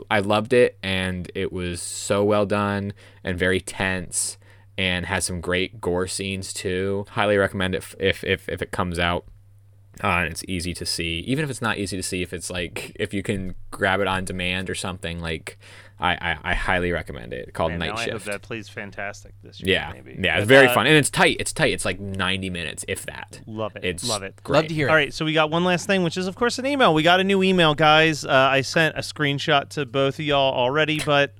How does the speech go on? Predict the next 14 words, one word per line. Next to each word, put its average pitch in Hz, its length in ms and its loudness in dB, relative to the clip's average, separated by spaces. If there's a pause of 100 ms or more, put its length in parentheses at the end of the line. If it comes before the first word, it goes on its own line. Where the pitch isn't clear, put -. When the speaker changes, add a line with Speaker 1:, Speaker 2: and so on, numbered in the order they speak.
Speaker 2:
we're 160 120 -4
gonna 151 180 4
read 147 180 4
it 139 60 4
anyway. 143 420 4 (340)
Uh, 131 260 8
from 127 340 0
Ron, 139 440 4
Ron 131 260 4
from 139 120 -6
New 131 140 -2
Jersey. 127 400 -2
He 151 160 -2
says, 147 500 4